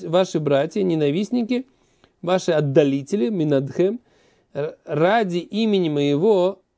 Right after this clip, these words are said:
ихбад Ашем". Или будет уважаем Всевышний, или будет почитаем Всевышний. "Венере бесимхасхем", и будет, будет видна ваша радость, вехем его еще, они будут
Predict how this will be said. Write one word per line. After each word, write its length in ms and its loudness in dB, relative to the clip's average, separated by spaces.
ихбад 640 -4
Ашем". 500 -4
Или 480 -6
будет 800 -2
уважаем 800 0
Всевышний, 440 -2
или 60 -2
будет 240 -2
почитаем 460 0
Всевышний. 520 -4
"Венере 640 2
бесимхасхем", 920 0
и 20 2
будет, 560 -2
будет 400 -2
видна 340 0
ваша 300 0
радость, 400 0
вехем 400 2
его 200 0
еще, 220 -2
они 220 0
будут 420 -4